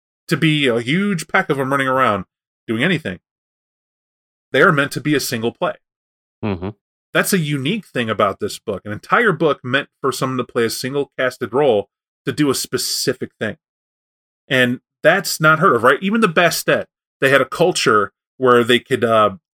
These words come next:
Speaker 1: talk to one another. They just, it was territory, right? That's why they're separate. They're too cool to all be in one thing.
Speaker 2: <laughs>
Speaker 1: Unless,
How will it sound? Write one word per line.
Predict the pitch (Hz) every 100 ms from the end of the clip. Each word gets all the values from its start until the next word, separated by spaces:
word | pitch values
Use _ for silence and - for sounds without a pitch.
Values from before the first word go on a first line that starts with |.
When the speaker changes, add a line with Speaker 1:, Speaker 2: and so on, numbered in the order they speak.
| -
Speaker 1:
talk | 165 170 -
to |
one | 143 127
another. | 117 107 110 147 _ _ _
They | 135
just, | 123 127 - -
it | 160
was | 131
territory, | - 151 139 143 104 90
right? | 113
That's | 113 -
why | 117
they're | 101
separate. | - 120 180
They're | 117
too | - 196
cool | - 196 127 92 82 _ _ _ -
to |
all | 135 123
be | 123
in | 113
one | 113 110
thing. | 156 113 95 135 _
Speaker 2:
<laughs> | - 175
Speaker 1:
Unless, | 160 190 143 - -